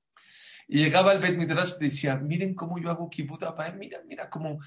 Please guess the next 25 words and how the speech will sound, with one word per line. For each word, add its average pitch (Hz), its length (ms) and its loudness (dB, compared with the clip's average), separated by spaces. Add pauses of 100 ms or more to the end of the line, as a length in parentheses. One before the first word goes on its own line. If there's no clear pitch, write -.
(220)
me 147 120 -4
paro 185 240 0
antes 202 240 -2
de 180 100 -2
que - 80 -6
mi 156 140 -6
mamá 156 300 2
y 214 40 0
me 196 180 2
pongo 254 760 2 (160)
de 185 100 4
banquito 214 920 4 (1120)
para 143 240 2
que 139 100 -2
me 139 140 0
pise 185 300 -2
mi 165 120 -4
mamá 143 240 -2
y 156 60 -2
se 151 140 -8
baja". 135 300 -2
¿Saben 160 200 -6
qué 160 80 -10
le 156 80 -6
decían? 165 360 -6